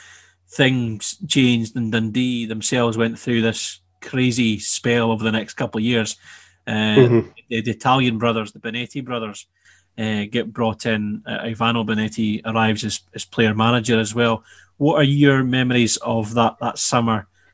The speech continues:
Speaker 1: when the Bonettis turn up? What are your experiences of, um, Italian
Speaker 2: Well,
Speaker 1: arrival?
Speaker 2: there was just the transfer window just before the end of that season. There was five players just turned up, and Jockey <laughs> had no idea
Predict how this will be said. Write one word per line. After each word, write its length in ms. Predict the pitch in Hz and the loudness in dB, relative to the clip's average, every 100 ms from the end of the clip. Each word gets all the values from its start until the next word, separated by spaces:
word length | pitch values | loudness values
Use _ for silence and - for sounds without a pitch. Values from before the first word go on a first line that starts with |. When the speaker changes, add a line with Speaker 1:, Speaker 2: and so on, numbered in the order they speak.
| - | -6
Speaker 1:
when 280 | 117 113 110 | 0 0 2
the 240 | 110 107 | 0 -2
Bonettis 600 | 110 110 113 - 113 - - | 0 2 2 2 -2 -2 -4
turn 220 | 117 107 | -2 -2
up? 120 | 107 | -2
What 120 | 120 | -4
are 80 | 123 | -2
your 100 | 120 | -2
experiences 760 | 113 - 123 117 110 - 107 110 | -2 -2 0 2 0 -2 -4 -2
of, 280 | 104 - | -4 -2
um, 360 | 110 104 104 101 _ - - - | 0 0 -2 -6 _ -20 -20 -20
Italian 420 | 110 - 113 113 | -16 -6 -2 2
Speaker 2:
Well, 120 | 151 113 | 2 0
Speaker 1:
arrival? 340 | 107 107 101 - _ _ _ _ _ _ | -10 -12 -14 -20 _ _ _ _ _ _
Speaker 2:
there 180 | 143 147 | 2 6
was 440 | 143 143 - - - _ _ _ _ _ - - - - | 6 4 0 -8 -14 _ _ _ _ _ -20 -20 -20 -8
just 400 | 147 160 151 156 | 0 2 0 -2
the 540 | 143 135 131 131 123 - _ _ | 4 6 6 6 4 -2 _ _
transfer 340 | - 165 156 143 | 2 2 4 6
window 260 | 147 139 | 8 6
just 280 | - 139 - | 4 0 -2
before 560 | - - _ 139 139 127 | -10 -12 _ 4 6 6
the 100 | 123 | 2
end 160 | 120 | 0
of 80 | 117 | -2
that 220 | 120 123 | -4 -6
season. 600 | - 139 135 123 110 107 101 | -10 -4 -4 -4 -6 -6 -6
There 140 | 117 | -8
was 140 | 107 | -8
five 380 | - - 131 131 | -12 -4 -2 -2
players 320 | - 123 120 | -2 -2 -2
just 200 | 123 - | -6 -12
turned 260 | - 113 113 | -4 -2 -2
up, 220 | 107 - | -4 -6
and 220 | 110 110 - - 110 | -10 -10 -14 -20 -4
Jockey 320 | 156 143 139 | 0 0 2
<laughs> 60 | 143 | 2
had 140 | 123 | 4
no 140 | 127 | 2
idea 520 | 127 120 123 123 120 | 2 0 0 0 0